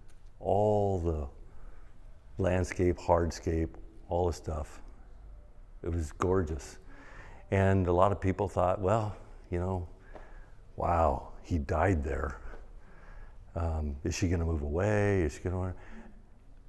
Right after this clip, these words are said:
She said, "I would love to stay here. And I would love this backyard not to be a place of death, but to be a place of life."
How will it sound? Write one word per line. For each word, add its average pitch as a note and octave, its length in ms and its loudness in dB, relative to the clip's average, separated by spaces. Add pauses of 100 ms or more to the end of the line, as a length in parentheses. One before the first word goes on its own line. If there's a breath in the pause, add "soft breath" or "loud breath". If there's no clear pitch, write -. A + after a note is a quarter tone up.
(640)
She C3 340 -2
said, A#2 220 2
"I E2+ 160 -2
would D#2+ 260 0
love F2+ 500 0 (920)
to - 100 2
stay A#2 380 0
here. D#2 420 -6 (1120 soft breath)
And F#2 100 4
I F#2 120 2
would F2 140 2
love A#2+ 600 2
this G2 180 0
backyard G#2 720 0
not G2 200 -2
to E2+ 60 -6
be F#2 160 2
a E2 60 2
place F2 300 -2
of C2+ 160 -4
death, C3 400 2
but E2+ 160 -8
to E2+ 60 -8
be F#2 180 -2
a E2+ 40 0
place F2 360 -8
of C#2+ 120 -6
life." C#2+ 680 -8